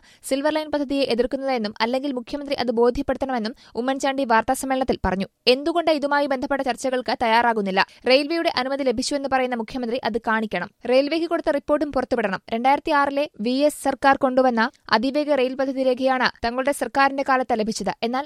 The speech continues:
വലിയ ചെലവ് വരുമെന്ന് കരുതി വേണ്ടെന്ന് വെച്ച് സബർബൻ റെയിലിന് ശ്രമിച്ചു. ചെലവും കുടിയൊഴിപ്പിക്കലും കുറച്ചു മാത്രമുള്ളതാണ് സബർബൻ പദ്ധതി. ആദ്യം റെയിൽവേ അതിന് അനുകൂലമായിരുന്നു.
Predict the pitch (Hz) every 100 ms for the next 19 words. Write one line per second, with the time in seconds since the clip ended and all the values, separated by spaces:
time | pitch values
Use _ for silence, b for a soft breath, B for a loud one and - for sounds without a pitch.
0 | - 220 247 302 311 277 269 254 262 262
1 | - 240 226 240 240 254 262 269 240 220
2 | - b - 254 240 285 294 285 - 233
3 | 247 269 254 - 196 - 226 _ - 277
4 | 285 320 339 285 269 294 285 294 285 277
5 | 285 262 320 294 277 294 277 269 240 262
6 | - 240 254 269 262 214 220 190 - 240
7 | 262 294 330 269 277 311 - 240 269 -
8 | 226 233